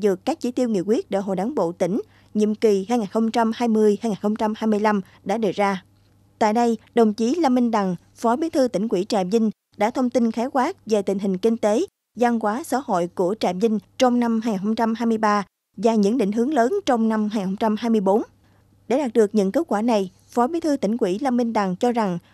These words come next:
có sự hỗ trợ của nhiều tỉnh thành bạn, trong đó có tỉnh Vĩnh Long. Nhân dịp chuẩn bị bước sang năm mới,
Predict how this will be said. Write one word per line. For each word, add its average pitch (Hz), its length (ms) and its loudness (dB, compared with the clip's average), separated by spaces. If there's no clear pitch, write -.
có 339 140 0
sự 214 180 0
hỗ 208 240 -2
trợ 190 180 0
của 190 240 -2
nhiều 240 220 -2
tỉnh 196 340 -2
thành 208 200 -2
bạn, 175 280 -4
trong 269 160 2
đó 226 260 2
có 240 120 0
tỉnh 220 280 -4
Vĩnh 214 180 -2
Long. 208 220 2
Nhân 269 220 0
dịp 226 100 2
chuẩn 202 260 2
bị 190 120 0
bước 233 160 -2
sang 226 240 -2
năm 220 120 2
mới, 220 260 2